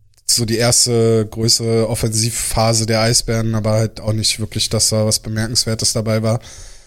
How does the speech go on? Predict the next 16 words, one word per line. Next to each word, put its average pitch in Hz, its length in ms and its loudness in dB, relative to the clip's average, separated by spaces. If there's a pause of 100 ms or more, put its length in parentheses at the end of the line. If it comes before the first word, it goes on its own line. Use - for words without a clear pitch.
(220)
Ähm, 110 680 -2 (380)
ging 120 180 0
dann 123 160 0
gleich 120 240 2
zu 120 160 -2
Beginn 120 240 -2
des 127 160 2
zweiten 131 320 0
Drittels 123 460 -2
dann 117 480 -4
eher 131 240 2
los, 127 240 0
da 123 100 -2
war 117 80 0
es 117 140 0
auch, 131 260 -2